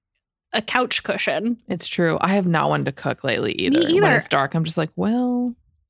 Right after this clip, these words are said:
Speaker 1: Or I will sometimes go to a five P M Pilates class, but I'm like, "My day is over at
Speaker 2: Yeah.
Speaker 1: five P M now." So I need to,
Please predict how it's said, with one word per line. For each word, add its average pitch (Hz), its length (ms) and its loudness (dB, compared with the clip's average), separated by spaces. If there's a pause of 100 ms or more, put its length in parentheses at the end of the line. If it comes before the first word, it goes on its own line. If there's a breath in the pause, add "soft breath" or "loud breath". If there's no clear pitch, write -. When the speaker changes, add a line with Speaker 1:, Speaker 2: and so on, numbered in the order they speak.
Speaker 1:
Or 311 220 4
I 285 420 2 (200)
will 254 220 2
sometimes 226 420 0
go 233 80 0
to 214 60 2
a 208 60 0
five 202 260 0
P - 120 -6
M 196 120 -4
Pilates 320 320 0
class, 285 160 0
but 262 80 -6
I'm 262 80 0
like, 233 140 -2
"My 240 140 0
day 294 220 0
is 277 180 -2 (800)
over 226 640 2
at 170 180 0
Speaker 2:
Yeah. 202 180 2
Speaker 1:
five 151 100 -4
P 196 140 -4
M 117 140 -4
now." 170 200 -8
So - 140 -4
I 240 60 0
need 320 200 2
to, 330 100 -4